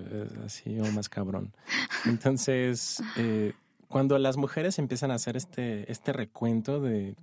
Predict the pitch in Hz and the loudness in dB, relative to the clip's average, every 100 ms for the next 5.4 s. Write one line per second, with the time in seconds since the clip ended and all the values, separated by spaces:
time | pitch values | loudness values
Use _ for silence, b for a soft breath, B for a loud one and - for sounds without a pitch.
0 | - - _ - 147 143 139 135 139 139 | -20 -20 _ -4 -4 0 0 0 2 2
1 | 131 104 110 113 113 120 113 120 - 113 | 2 2 0 0 2 2 0 -2 0 2
2 | 113 131 - 95 - - 110 107 113 107 | 4 2 0 -4 -4 -2 0 0 0 -2
3 | 95 104 107 104 101 104 - 113 104 98 | -4 -4 0 2 2 0 0 -2 -2 -2
4 | 101 117 165 - 110 - 113 107 101 104 | 0 0 -2 -4 -4 -2 -2 0 -2 -4
5 | - 107 104 | -4 -4 -4